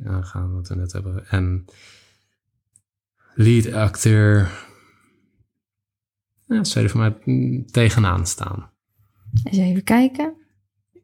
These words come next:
Speaker 1: Voor mij, eh, zou het kunnen.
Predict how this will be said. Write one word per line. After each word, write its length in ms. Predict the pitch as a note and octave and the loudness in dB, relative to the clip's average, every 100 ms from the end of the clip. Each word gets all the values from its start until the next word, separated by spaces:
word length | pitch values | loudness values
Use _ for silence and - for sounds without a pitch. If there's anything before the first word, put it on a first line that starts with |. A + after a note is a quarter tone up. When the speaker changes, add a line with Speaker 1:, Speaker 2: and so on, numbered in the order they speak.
| E4 C4 F#3+ _ B3 D#4 D#4 _ _ _ _ _ _ _ _ _ - _ - - | _ -20 -20 _ -20 -20 _ _ _ _ _ _ _ _ _ _ -20 _ -20 -20
Speaker 1:
Voor 180 | - A2+ | -4 2
mij, 480 | G#2+ G#2+ G#2 G#2 G2 | 4 4 4 2 0
eh, 380 | F#2+ F#2+ F#2 G2+ - _ _ _ _ _ _ _ _ _ _ _ _ _ _ _ _ _ _ _ _ _ _ _ _ | 0 -2 -4 -6 -10 _ _ _ _ _ _ _ _ _ _ _ _ _ _ _ _ _ _ _ _ _ _ _ _
zou 300 | - G#2 F#2+ | -2 2 2
het 120 | F2 | -2
kunnen. 340 | - D#2+ E2 | -6 -10 -12